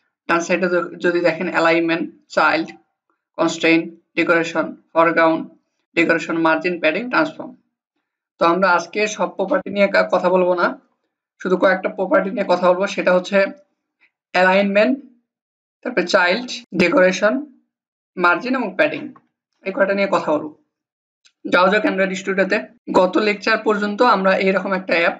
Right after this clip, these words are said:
তৈরি করে রাখছিলাম। তো আজকে যেটা করব, এই বডি থেকে যে স্ক্যাফোল্ডের বডিতে কি থাকে উইজেট, এই সেন্টার উইজেটটা কেটে দিলাম, কমেন্ট করে হট রিলোড। আচ্ছা, আমাদের কাছে এখন একটা স্ক্যাফোল্ড ক্লাস আছে, সেই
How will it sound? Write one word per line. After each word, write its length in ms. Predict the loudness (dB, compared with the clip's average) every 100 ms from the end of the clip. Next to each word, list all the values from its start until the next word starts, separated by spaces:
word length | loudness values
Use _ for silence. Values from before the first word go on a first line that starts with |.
| -6
তৈরি 160 | -2 0
করে 140 | 2 0
রাখছিলাম। 400 | -2 -4 -10 -10 -14 _ _ _ _ _
তো 80 | 0
আজকে 240 | 0 0
যেটা 220 | 0 2
করব, 240 | 2 2 0 -2 -2 -8
এই 120 | 2 2 6
বডি 280 | 4 4
থেকে 320 | -2 -6 2 4 4 -2 _ _ _ 0
যে 280 | 2 4
স্ক্যাফোল্ডের 500 | 2 4 2 4 2 4
বডিতে 380 | 2 2 -2 -6
কি 160 | -6
থাকে 280 | -10 -6 -4
উইজেট, 520 | -2 0 0 0 -4 _ _
এই 180 | -6 -4
সেন্টার 360 | -2 -2 0
উইজেটটা 320 | 0 0 -2 -4
কেটে 200 | -2 -2
দিলাম, 340 | -2 -4 -8 -6
কমেন্ট 360 | 0 2 2 0
করে 140 | 2
হট 300 | 2 0 -2
রিলোড। 340 | -2 0 0 -2 -12 -16 -20 _ _ _
আচ্ছা, 440 | 0 0 -2 -6 -2
আমাদের 340 | 2 4 4 2
কাছে 280 | 0 2
এখন 260 | 0 0 0 -2
একটা 200 | -2 -2 -2
স্ক্যাফোল্ড 640 | -4 2 2 4 4 2 0
ক্লাস 280 | 0 0 -2
আছে, 240 | -6 -4 -6 -8 _ _ _ _ _ _ _
সেই 360 | -2 2 2